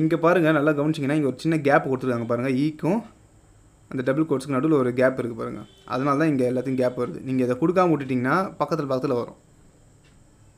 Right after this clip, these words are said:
So சின்ன சின்ன விஷயம் கூட நீங்க நோட் பண்ணணும். ஸ்ட்ரிங் ஸ்லைசிங்ப்பா. Slice is a substring of a main string. A substring can be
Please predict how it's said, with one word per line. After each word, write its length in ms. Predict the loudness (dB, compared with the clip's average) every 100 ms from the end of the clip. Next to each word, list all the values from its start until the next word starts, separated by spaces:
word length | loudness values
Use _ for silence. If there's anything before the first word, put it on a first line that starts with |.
| -20 -20 -12
So 120 | -10 -4
சின்ன 100 | -2 0
சின்ன 140 | 0 0
விஷயம் 200 | -2 -2
கூட 80 | 0
நீங்க 120 | -2 -4
நோட் 120 | -4
பண்ணணும். 240 | -10 -10 -16 -20 -20 -20 _ -20 -20 -20 -20 -20
ஸ்ட்ரிங் 280 | -4 -2 -2 2
ஸ்லைசிங்ப்பா. 580 | 6 6 4 -2 -4 -8 -12 -20 -20 -20 -20 -20 -20 -20 -20 _ -12
Slice 300 | -2 2 2 0
is 100 | 0 0
a 40 | 0
substring 400 | -6 -4 -2 0
of 100 | -2 0
a 20 | -2
main 180 | 0 -2 -4
string. 300 | -10 -6 -6 -4 -6
A 20 | -4
substring 400 | -6 -4 -4 -2 -2
can 140 | -2
be 60 | 0